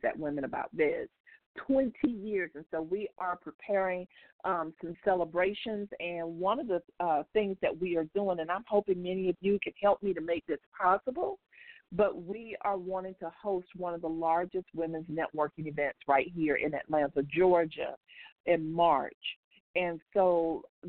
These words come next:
that is in celebration of our twentieth year in business at Women About Biz. So we wanna,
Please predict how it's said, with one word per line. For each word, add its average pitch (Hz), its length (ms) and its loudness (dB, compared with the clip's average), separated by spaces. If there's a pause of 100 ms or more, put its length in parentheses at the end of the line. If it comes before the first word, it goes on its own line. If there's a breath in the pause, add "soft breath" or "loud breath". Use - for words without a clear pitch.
that 180 280 4
is 185 160 2 (120)
in 180 260 -4
celebration 170 760 -2 (100)
of 160 160 0 (100)
our 156 200 -4 (180)
twentieth 175 680 -2 (420)
year 165 420 2
in 143 220 -2
business 160 440 0
at 123 160 4
Women 156 280 -2
About - 320 -4
Biz. 156 260 4
So 160 80 -2
we 170 120 2
wanna, 175 380 2